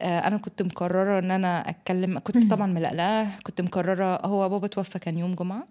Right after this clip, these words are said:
Speaker 2: مم.
Speaker 1: كنت مقررة إن أنا يوم السبت هصحى الصبح وأقعد أتكلم معاه.
Speaker 2: أوكي.
Speaker 1: وأواجهه
Speaker 2: مم.
Speaker 1: لأول مرة. <laughs> أواجهه.
Speaker 2: مم.
Speaker 1: بس هو للأسف، آه، توفى قبليها.
Speaker 2: مم.
Speaker 1: آم،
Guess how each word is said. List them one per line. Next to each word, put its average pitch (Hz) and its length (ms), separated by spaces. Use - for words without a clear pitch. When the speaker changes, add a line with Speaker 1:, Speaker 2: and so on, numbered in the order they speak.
Speaker 2:
مم. 175 300
Speaker 1:
كنت 202 200
مقررة 185 480
إن 185 60
أنا 185 160
يوم 190 180
السبت - 580
هصحى 180 200
الصبح - 500
وأقعد 185 180
أتكلم 170 360
معاه. 131 320
Speaker 2:
أوكي. 160 300
Speaker 1:
وأواجهه 185 460
Speaker 2:
مم. 190 80
Speaker 1:
لأول 170 340
مرة. 165 340
<laughs> - 140
أواجهه. 240 280
Speaker 2:
مم. 202 140
Speaker 1:
بس 185 220
هو 190 80
للأسف، 170 680
آه، 143 220
توفى - 300
قبليها. - 540
Speaker 2:
مم. 180 120
Speaker 1:
آم، 160 640